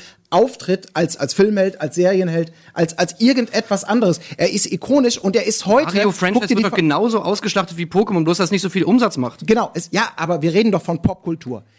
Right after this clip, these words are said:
Speaker 1: Ma-,
Speaker 2: Es
Speaker 1: Pikachu funktioniert, du hast mit Anime-Filmen. Natürlich sind die ein, ein, ein Zeichen
Speaker 2: Alles
Speaker 1: für
Speaker 2: das gibt es auch von Mario, alles.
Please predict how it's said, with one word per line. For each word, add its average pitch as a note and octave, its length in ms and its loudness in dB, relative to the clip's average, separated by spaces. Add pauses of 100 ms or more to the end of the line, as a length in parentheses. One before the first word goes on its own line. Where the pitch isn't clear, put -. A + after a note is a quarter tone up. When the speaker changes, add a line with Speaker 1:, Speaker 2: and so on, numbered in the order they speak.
(200)
Speaker 1:
Ma-, F#3+ 400 0
Speaker 2:
Es A3 100 0
Speaker 1:
Pikachu A#3+ 340 0
funktioniert, A3+ 480 0
du A3 40 0
hast G3+ 120 -2
mit - 180 -6
Anime-Filmen. D#3+ 580 2
Natürlich B3 320 0
sind A3+ 160 -2
die A3+ 120 2
ein, E3+ 200 -2
ein, D3 280 2
ein C#3+ 140 -2
Zeichen G#3 300 -2
Speaker 2:
Alles B3 220 2
Speaker 1:
für G#3+ 60 2
Speaker 2:
das G#3+ 180 -8
gibt A3 160 -2
es F3 100 -2
auch F#3 100 0
von F3+ 140 -2
Mario, C3+ 400 0
alles. D#3+ 380 -4